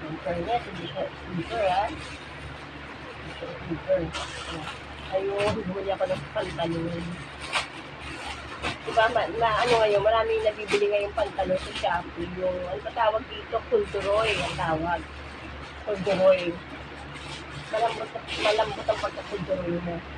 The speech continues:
Ayan. Ayan. May ibang kulay na kasi ako nito. <clears throat> May brown. Meron akong brown, may pink, may khaki. Ayun, may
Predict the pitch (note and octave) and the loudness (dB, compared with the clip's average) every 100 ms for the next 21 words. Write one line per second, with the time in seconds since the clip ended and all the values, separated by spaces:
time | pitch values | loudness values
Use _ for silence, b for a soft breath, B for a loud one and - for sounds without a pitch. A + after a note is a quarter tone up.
0 | - E3+ E3 D3 C#3+ - - - - - | -8 -6 -4 -4 -8 -10 -12 -12 -12 -12
1 | - - - - - - D2 C#2+ - - | -12 -10 -10 -12 -10 -10 -10 -10 -10 -12
2 | - - C#2+ - - - - - - - | -10 -12 -12 -12 -12 -12 -12 -12 -12 -12
3 | D3 D3 D#3+ D#3+ D#3 D#3+ G3+ B3+ D4 D#4 | -12 -6 -4 -2 -2 -2 -2 0 0 4
4 | C4+ C4 C#4+ - A#3 A3 G#3 F#3 A#3+ G3 | 6 8 6 4 4 4 0 2 4 4
5 | F3 - - - - - - - - - | 2 -10 -12 -12 -10 -8 -8 -8 -8 2
6 | - F4 D#4+ A#3+ F#3+ F#3 G#3 F#3+ F#3+ G#3 | 2 6 6 6 4 2 2 2 6 8
7 | G#3+ A3+ A#3+ B3 C#4 D#4 - - - - | 10 10 8 4 0 -8 -12 -12 -12 -12
8 | - - - - - - - - - - | -12 -12 -12 -12 -12 -12 -12 -12 -12 -12
9 | - A3 A#3+ C#4 B3+ G#3 G3+ G3+ G#3 G#3+ | 0 2 2 0 4 6 6 6 6 4
10 | G3+ - - A3+ C4 - - - - - | -2 -4 -6 -2 -2 -2 -10 -12 -12 -12
11 | - - - - - G3+ - G3+ F#3+ - | -12 -12 -12 -10 -2 -2 4 6 6 2
12 | A#3 A#3+ A#3+ - - - - - - - | -2 0 -2 -6 -12 -12 -12 -12 -12 -14
13 | - - - - - F#3 G3 F#3+ F#3 | -14 -12 -12 -12 -6 -4 -2 0 0